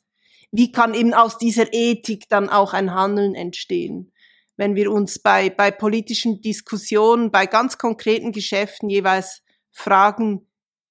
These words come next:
inwiefern ermächtigt das die BürgerInnen oder eben nicht? Und damit umgeht man auch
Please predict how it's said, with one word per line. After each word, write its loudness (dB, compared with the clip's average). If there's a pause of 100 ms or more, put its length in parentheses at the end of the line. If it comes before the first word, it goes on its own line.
(340)
inwiefern 0
ermächtigt -2
das -6 (380)
die -10
BürgerInnen -4
oder -2
eben -4
nicht? -12 (1040)
Und -4
damit 2
umgeht 0
man 2
auch 2